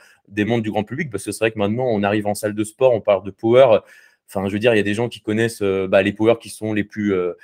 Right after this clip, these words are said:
les plus présents sur les réseaux sociaux. Donc, euh, comment est-ce que tu vois cette, cette évolution et comment tu, tu, tu pressens, on va dire, l'avenir du, de ce sport ?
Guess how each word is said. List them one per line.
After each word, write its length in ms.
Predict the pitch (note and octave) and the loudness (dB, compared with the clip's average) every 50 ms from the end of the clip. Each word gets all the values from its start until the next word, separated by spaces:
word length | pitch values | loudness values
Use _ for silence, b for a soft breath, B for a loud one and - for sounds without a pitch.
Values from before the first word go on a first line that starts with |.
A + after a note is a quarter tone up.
| b b b | b b b
les 80 | G#2+ | -6
plus 120 | G2+ - A2+ | -6 -6 -6
présents 320 | - - B2+ A#2+ B2 C3 | -4 0 2 2 2 2
sur 140 | B2+ - A#2 | 0 0 0
les 100 | G#2+ G#2+ | 0 0
réseaux 240 | G#2 A2 G2+ A#2 A2 | 0 0 0 0 -2
sociaux. 440 | - A#2 A2 - - D#3+ F3+ - b b b b b b b b - | -2 -2 -4 -2 0 -2 -2 -2 b b b b b b b b -6
Donc, 340 | G#2+ A#2+ B2+ B2+ B2 - | -2 0 0 0 2 4
euh, 920 | B2 A2+ A2 A2 A2 A2 A2 G#2+ A2 G#2+ G#2 G2+ G2 G#2 G#2 G2+ F#2+ G2+ G#2 G#2 | 6 6 8 8 8 6 6 6 6 4 4 2 2 -2 -6 -8 -10 -10 -12 -6
comment 180 | - C#3 C#3 D#3+ | -4 -2 0 0
est-ce 100 | D#3+ - | -2 -2
que 60 | - | -6
tu 140 | C3 - B2 | -10 -8 -4
vois 140 | A2+ B2+ C3+ | 0 0 0
cette, 360 | - - A2 - - A2 G#2 | 0 -2 -6 -4 -2 -4 -4
cette 200 | - A2+ G#2+ - | -4 -6 -6 -6
évolution 460 | A2+ G#2+ A2+ A#2 A#2 A2+ - F3 F#3+ | -6 -4 -2 -4 -4 -4 -4 -4 -4
et 60 | E3 | -2
comment 240 | B2 - C3 C3+ D3 D3 D3 _ | 0 0 0 0 0 -2 -4 _
tu, 400 | _ - - A#2 A2+ A2+ A2 A2+ _ | _ -16 -12 -8 -6 -6 -8 -8 _
tu, 460 | - - A2 G#2+ G#2+ G#2+ G#2+ G#2 G#2 | -20 -14 -10 -8 -6 -6 -6 -8 -10
tu 160 | - - - G#2 | -12 -18 -20 -20
pressens, 420 | - - - B2+ A#2+ - C#3+ D3 | -8 -2 -2 0 0 0 0 0
on 60 | C#3 | 4
va 100 | A#2 A2 | 4 4
dire, 160 | A2 A#2+ A2+ | 4 4 4
l'avenir 420 | A2 A2+ A2+ G#2+ A2+ A#2+ B2+ A#2+ A2+ | 6 6 4 4 2 -4 -6 -6 -6
du, 360 | G#2+ G2+ G2+ G2+ G2 G2 F#2+ | -10 -14 -14 -14 -12 -12 -12
de 60 | G2 G2 | -14 -14
ce 140 | - G#2 | -12 -14
sport ? 300 | G2 - - G2+ G2+ - | -14 -8 -6 -6 -6 -6